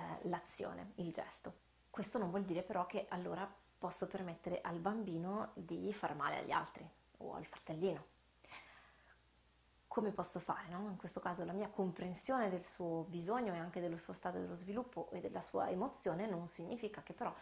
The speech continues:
gli permetto, eh, di fare, di fare, di, di far male, <laughs> di essere violento. Allora, come posso intervenire? Qual è il mio piano d'azione per insegnargli gradualmente a comportarsi in un altro modo?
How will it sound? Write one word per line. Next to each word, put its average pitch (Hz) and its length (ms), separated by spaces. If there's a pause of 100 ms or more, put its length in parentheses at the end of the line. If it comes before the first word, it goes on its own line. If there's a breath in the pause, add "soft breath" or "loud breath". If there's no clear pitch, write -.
(260 loud breath)
gli 185 160
permetto, 180 640 (220 loud breath)
eh, 185 60 (200)
di 175 140
fare, 160 640
di 170 100
fare, - 260
di, 147 240
di 185 100
far - 160
male, - 240 (160)
<laughs> 202 440
di 180 100
essere - 300
violento. - 440 (760 loud breath)
Allora, 208 300
come 269 180
posso 247 240
intervenire? 180 600
Qual 208 180
è 196 40
il 190 80
mio 170 100
piano 170 260
d'azione 160 480
per 185 320
insegnargli 180 640
gradualmente 175 1000
a - 280
comportarsi 220 720
in 185 60
un 170 100
altro 151 280
modo? - 220